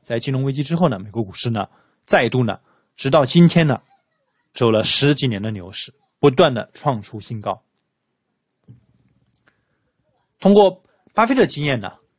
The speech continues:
我们有以下的一些总结，供大家做一些参考。有十几点，我们一一来讲。第一点呢，是不要执着于你付出的买入成本，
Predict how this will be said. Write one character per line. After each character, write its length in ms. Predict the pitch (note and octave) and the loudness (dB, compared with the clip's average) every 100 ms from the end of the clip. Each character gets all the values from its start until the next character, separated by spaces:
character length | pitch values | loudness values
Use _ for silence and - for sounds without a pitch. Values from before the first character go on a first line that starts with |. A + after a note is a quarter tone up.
| _ _ _ | _ _ _
我 80 | A2+ | -4
们 360 | A2+ A#2 B2+ | 0 0 0
有 140 | C3 C3+ | 2 2
以 140 | B2+ | 2
下 220 | G#2 F#3+ | 0 0
的 80 | D3+ | 2
一 40 | C3 | 0
些 160 | C#3 | 0
总 220 | B2+ G2 | -2 -6
结， 340 | F2+ - G2 G#2 _ _ _ _ | -14 -16 -18 -20 _ _ _ _
供 160 | - B2+ | -6 0
大 100 | C3+ | 2
家 160 | B2+ | 2
做 140 | B2+ C3+ | 2 2
一 20 | |
些 140 | C3 | 2
参 180 | C3+ F3+ | 2 0
考。 180 | F#3+ - _ _ _ _ _ _ _ _ _ _ _ _ _ _ _ _ _ | 0 -6 _ _ _ _ _ _ _ _ _ _ _ _ _ _ _ _ _
有 220 | B2 A#2 | 0 2
十 160 | A#2 - | 2 0
几 120 | C3 | 0
点， 200 | C#3 - _ _ _ _ _ | -2 -4 _ _ _ _ _
我 120 | A2 | -10
们 200 | G#2+ A2+ | -8 -4
一 60 | C3 | 2
一 80 | |
来 160 | C3+ A2+ | 2 2
讲。 200 | C3 - - _ _ _ _ | 0 -6 -14 _ _ _ _
第 80 | G3+ | 2
一 80 | B3+ | 4
点 160 | G#3+ | 2
呢， 160 | A2 G2 - _ | 0 -8 -14 _
是 160 | - D3+ | -8 -6
不 180 | - G3+ | 0 4
要 180 | B3 | 4
执 160 | D#3 D3+ | 2 0
着 160 | E3 D#3+ | 2 2
于 240 | A#2+ A2+ _ _ | 0 -8 _ _
你 120 | C3 | -10
付 160 | A#2+ G3 | -2 -2
出 160 | - | 2
的 160 | F#3+ B2+ | 2 2
买 120 | A#2 | 0
入 120 | B2 | -6
成 200 | D3+ B2+ | -6 -8
本， 120 | B2+ | -12